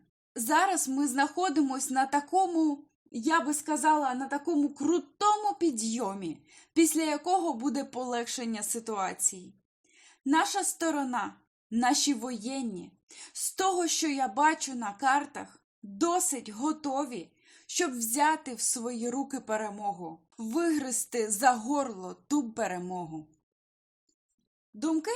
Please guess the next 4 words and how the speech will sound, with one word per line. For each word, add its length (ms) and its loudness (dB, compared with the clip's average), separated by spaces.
екстрасенсів 800 -2
та 180 2
тарологів 680 2
розійшлись. 880 -2